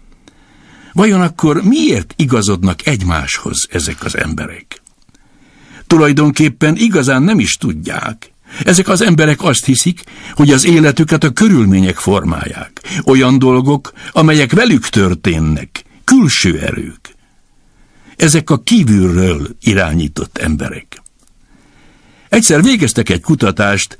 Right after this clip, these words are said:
amelyben rengeteg dolgozó embernek feltették a következő kérdést: „Ön miért dolgozik? Miért kell fel reggelente?” Húszból tizenkilenc válaszadó nem tudta megmondani.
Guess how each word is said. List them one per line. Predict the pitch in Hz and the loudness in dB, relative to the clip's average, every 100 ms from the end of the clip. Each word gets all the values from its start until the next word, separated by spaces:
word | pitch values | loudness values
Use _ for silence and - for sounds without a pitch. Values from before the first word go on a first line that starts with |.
| - | -6
amelyben | 127 135 120 120 127 | 0 2 4 2 2
rengeteg | 202 160 110 104 90 | 2 2 0 -2 0
dolgozó | 135 107 101 95 | 0 2 0 0
embernek | 101 104 98 95 92 | 0 0 0 0 -2
feltették | 139 127 - 87 104 - | -2 -4 -4 -6 -6 -6
a | |
következő | 87 127 95 - 82 76 | -4 -2 -2 -4 -6 -6
kérdést: | 73 - - 73 - - - - - - - - - | -6 -6 -6 -8 -8 -10 -12 -20 -20 -20 -20 -20 -2
„Ön | 160 139 143 | 4 4 6
miért | 247 277 107 | 6 6 4
dolgozik? | 78 85 73 87 78 113 - - _ - | 0 -2 -2 -4 -6 -6 -10 -20 _ 2
Miért | 214 277 185 - | 4 6 4 0
kell | 135 107 | 0 2
fel | 98 113 104 | 2 2 2
reggelente?” | 113 82 - - 76 76 - - _ _ _ _ _ _ _ _ _ | 0 -2 -6 -6 -6 -10 -12 -16 _ _ _ _ _ _ _ _ _
Húszból | 240 277 156 123 131 131 170 | 4 4 4 2 4 2 0
tizenkilenc | 247 196 123 110 123 101 92 - | 0 2 0 0 0 0 0 -2
válaszadó | 123 104 85 - 87 95 85 - | -2 -2 -2 -2 -2 -2 -2 0
nem | 175 | -2
tudta | - 92 - 71 | -2 -6 -8 -8
megmondani. | 73 - 71 69 - - | -8 -10 -10 -10 -12 -12